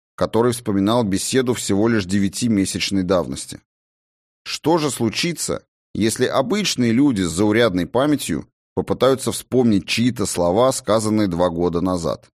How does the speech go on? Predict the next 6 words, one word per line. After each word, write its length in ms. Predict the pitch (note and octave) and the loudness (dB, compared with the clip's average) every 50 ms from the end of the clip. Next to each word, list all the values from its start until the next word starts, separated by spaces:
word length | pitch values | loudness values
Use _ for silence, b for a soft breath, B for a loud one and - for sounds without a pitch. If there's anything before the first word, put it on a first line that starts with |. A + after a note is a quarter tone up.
| _ _ _ _ _ _ _ _ - | _ _ _ _ _ _ _ _ -4
Или 160 | - D#3 E3 | 0 0 0
двадцать 580 | B2 F2+ F2 D2+ E2+ G#2 A#2 A#2 - C#3+ C3+ - | 0 -2 -2 2 2 2 2 2 0 -6 -6 -2
лет 180 | B2+ B2+ A#2+ | -4 -4 -2
назад? 460 | A#2+ A#2+ A#2 G2+ A2 G#2 G2+ - - _ _ _ _ _ _ - | 0 -2 -2 0 0 -2 -2 -4 -10 _ _ _ _ _ _ -8
Или 160 | D#2 D2 D2+ | -6 -4 -4
сорок? 640 | D2+ - - - D#3+ F3 C#3+ F2+ - - - _ | -6 -6 -4 -2 2 2 2 2 0 -4 -10 _